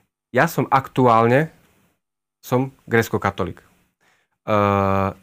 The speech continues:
k východnému obradu som došiel zhruba v tých gymnaziálnych rokoch, keď, e, môj otec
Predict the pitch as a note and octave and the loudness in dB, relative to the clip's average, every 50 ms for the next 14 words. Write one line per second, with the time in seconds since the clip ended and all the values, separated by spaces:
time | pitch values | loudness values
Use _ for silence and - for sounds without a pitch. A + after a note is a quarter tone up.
0 | _ _ _ _ _ _ _ - _ - _ _ _ _ _ _ _ _ _ - | _ _ _ _ _ _ _ -20 _ -20 _ _ _ _ _ _ _ _ _ -10
1 | A2 A#2+ D3 - - E3 D3+ E3+ F#3+ F3+ D3 A2+ - G#2 F#2+ G#2+ G2+ G2+ G2+ A#2 | -4 -4 -4 0 0 0 2 2 2 2 2 0 -2 -4 -4 -2 -2 -2 -2 -2
2 | B2+ C#3+ D#3+ - - - - - - A#2+ A#2 A#2 A#2 A#2 A2+ A2+ A2+ A2+ A2+ A2+ | -4 -4 -4 -6 -10 -18 -14 -6 -4 -2 -2 0 -2 -2 -2 -2 -2 -2 -2 -2
3 | A2+ A2+ A2+ A2+ A2+ A2+ A2+ A2 A2+ A2 A2 A2 A2+ A2 A2+ B2 C#3 C3+ - - | -2 -2 -2 -2 -2 -2 -4 -4 -4 -4 -6 -6 -6 -4 -4 -4 -4 -4 -8 -6
4 | - B2 A#2+ A#2+ A#2+ A#2+ B2+ C3 C3 _ _ _ _ _ _ _ _ _ _ _ | -2 0 0 0 0 0 -2 -6 -8 _ _ _ _ _ _ _ _ _ _ _
5 | _ _ _ _ _ _ _ _ _ _ _ _ _ _ - A2 B2 D3 C#3+ C#3 | _ _ _ _ _ _ _ _ _ _ _ _ _ _ -4 0 0 2 4 4
6 | B2 A#2 A2+ A2+ A2 A2+ - _ _ _ _ _ _ _ _ _ _ _ - - | 4 4 4 2 0 -2 -8 _ _ _ _ _ _ _ _ _ _ _ -8 -6
7 | A#2+ A2+ A#2+ A#2+ B2 B2+ B2 A#2 A#2 C3+ C#3+ C#3 B2+ A#2 G#2 G2+ G#2 G#2+ G#2 - | -6 -2 -2 0 0 2 0 2 2 2 2 4 4 2 2 2 2 0 0 -2
8 | - F2+ - - - _ _ _ _ _ _ - G#2 G2 - - - G#2+ G2+ G2 | -8 -8 -8 -10 -20 _ _ _ _ _ _ -8 -8 -8 -10 -10 -8 -6 -4 -2
9 | G2 F#2+ F#2+ F#2+ F#2+ - _ B2+ - - _ _ _ _ _ _ _ _ _ _ | -2 -2 -4 -6 -8 -10 _ -20 -20 -20 _ _ _ _ _ _ _ _ _ _
10 | _ _ - A2+ A2+ - - A#2 - - A2 | _ _ -6 -4 -4 -2 -2 -4 -4 -6 -10